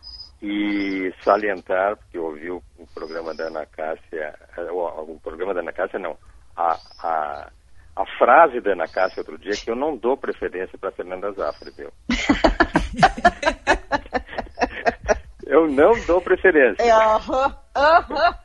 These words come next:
Speaker 2: tá bom.
Speaker 1: Então,
Speaker 2: Eu acre-, vou fazer
Speaker 1: vai
Speaker 2: de conta que eu acredito, tá?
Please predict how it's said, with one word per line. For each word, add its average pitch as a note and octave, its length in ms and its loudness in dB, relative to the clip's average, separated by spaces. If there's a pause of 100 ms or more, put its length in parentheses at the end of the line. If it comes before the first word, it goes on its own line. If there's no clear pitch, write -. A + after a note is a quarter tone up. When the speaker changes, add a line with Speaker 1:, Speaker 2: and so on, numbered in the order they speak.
(100)
Speaker 2:
tá B3+ 160 -2
bom. C4+ 400 -2 (420)
Speaker 1:
Então, D#3 360 2
Speaker 2:
Eu G3+ 140 6
acre-, B3+ 380 4 (220)
vou A#3 100 2
fazer C#4 260 4
Speaker 1:
vai C4 60 4
Speaker 2:
de - 140 -6
conta D4 340 2
que - 140 0
eu D4 80 6
acredito, C#4 840 -2
tá? G3 360 0